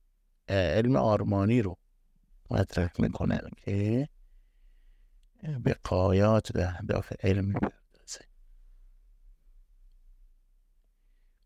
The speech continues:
می‌دونید در روش علمی صورت سنتیش و آرمانیش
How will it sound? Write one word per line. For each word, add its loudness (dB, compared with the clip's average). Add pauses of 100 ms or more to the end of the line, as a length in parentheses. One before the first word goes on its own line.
(260)
می‌دونید 2
در 6
روش 0
علمی 0
صورت -2
سنتیش -2
و 0
آرمانیش -2